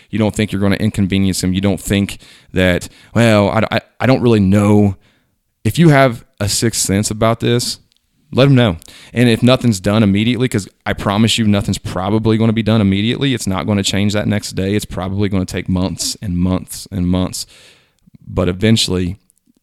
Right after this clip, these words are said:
there might be a breakthrough there. And, and, and for me, from the law enforcement side, if I can pull these individuals, these victims out of this house, there is so much funding that state of Ohio has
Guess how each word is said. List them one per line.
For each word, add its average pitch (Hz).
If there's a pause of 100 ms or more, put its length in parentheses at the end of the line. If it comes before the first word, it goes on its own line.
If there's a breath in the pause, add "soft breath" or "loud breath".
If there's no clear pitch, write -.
there 101
might 95
be 95
a 90
breakthrough 90
there. 87 (320 loud breath)
And, 95
and, 90
and 92
for -
me, 104
from 92
the 87
law 98
enforcement -
side, 85
if 85
I 101
can 95
pull 113
these 104
individuals, 95
these 92
victims 92
out 90
of 92
this 92
house, - (800 soft breath)
there 98
is 95
so 107
much 104
funding 95
that 95 (220)
state -
of 95
Ohio 98
has 92